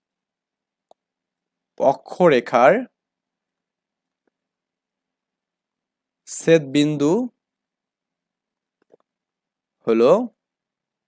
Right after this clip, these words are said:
জেড বিন্দুটি, ওকে। আর আমাদের এখানে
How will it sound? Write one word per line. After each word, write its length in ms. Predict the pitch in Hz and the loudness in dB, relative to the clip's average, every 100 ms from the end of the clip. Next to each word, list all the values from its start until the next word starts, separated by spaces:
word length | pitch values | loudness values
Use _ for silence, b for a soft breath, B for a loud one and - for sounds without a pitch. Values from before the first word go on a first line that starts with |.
| _ _ _ _ _ _ _ _ _ _ _ _ | _ _ _ _ _ _ _ _ _ _ _ _
জেড 260 | 110 127 143 | -4 -2 0
বিন্দুটি, 400 | 139 117 104 98 95 - _ _ _ _ _ _ _ _ _ _ _ _ _ _ _ _ _ _ _ _ _ _ _ _ _ _ _ _ _ _ _ _ _ _ _ _ _ | -2 -2 -4 -8 -14 -16 _ _ _ _ _ _ _ _ _ _ _ _ _ _ _ _ _ _ _ _ _ _ _ _ _ _ _ _ _ _ _ _ _ _ _ _ _
ওকে। 200 | 147 185 139 - b b - | -4 -2 -2 -4 b b 0
আর 80 | 135 | 2
আমাদের 240 | 151 180 | 2 2
এখানে 140 | 208 | 0